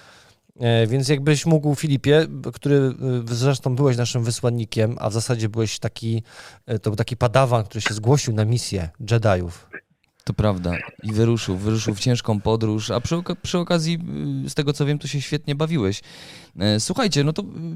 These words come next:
Speaker 2: przejdźmy sobie już do tej rozmowy. My będziemy starać się tutaj za-, zadawać Filipowi trudne pytania.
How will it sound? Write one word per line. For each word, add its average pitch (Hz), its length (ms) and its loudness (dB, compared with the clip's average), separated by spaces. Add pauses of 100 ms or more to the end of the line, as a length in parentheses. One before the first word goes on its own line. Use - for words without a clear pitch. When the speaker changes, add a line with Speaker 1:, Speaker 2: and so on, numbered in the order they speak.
Speaker 2:
przejdźmy 277 340 -2
sobie 165 200 0
już 151 80 2
do 143 100 0
tej 143 140 2
rozmowy. 120 420 2
My 135 100 0 (120)
będziemy 175 320 2
starać 170 320 0
się 156 80 -4
tutaj - 220 -4
za-, 143 200 0
zadawać 147 440 0
Filipowi 135 520 -2
trudne 135 320 0
pytania. 101 540 0